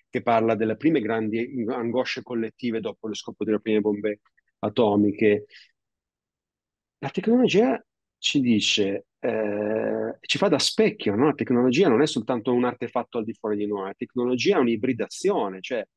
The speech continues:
c'è chi dice che il linguaggio sia un artefatto cognitivo, quindi la tecnologia plasma la nostra mente nel nostro cervello, quindi è una coevoluzione. Questa ci richiede di farci carico del nostro software, se vogliamo <laughs> usare una semplificazione di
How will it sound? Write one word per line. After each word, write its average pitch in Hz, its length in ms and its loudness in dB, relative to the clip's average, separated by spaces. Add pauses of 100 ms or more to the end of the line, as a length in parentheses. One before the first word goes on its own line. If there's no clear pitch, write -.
(500)
c'è 131 140 -6
chi - 100 -12
dice 147 240 -2
che 135 120 -4
il 117 100 2
linguaggio 120 640 0
sia 123 200 -10
un 113 80 -6
artefatto 113 560 -8
cognitivo, 98 800 0
quindi 139 260 4
la 101 100 2
tecnologia 107 560 -2
plasma 127 640 0
la 113 60 -2
nostra 113 320 -8
mente 160 260 -4
nel 107 100 -4
nostro 104 240 -10
cervello, 113 380 0
quindi 147 200 4
è - 20 0
una 101 120 -4
coevoluzione. 107 1200 0 (720)
Questa - 460 -6
ci 101 180 -2
richiede 123 720 0
di 98 120 -10
farci - 580 -6
carico 185 640 -2 (1300)
del 131 180 4
nostro 190 380 4
software, 214 540 -2
se - 120 -12
vogliamo 117 540 -10
<laughs> - 20 -20
usare 135 340 -6
una 139 320 2
semplificazione 147 1080 2
di 131 180 0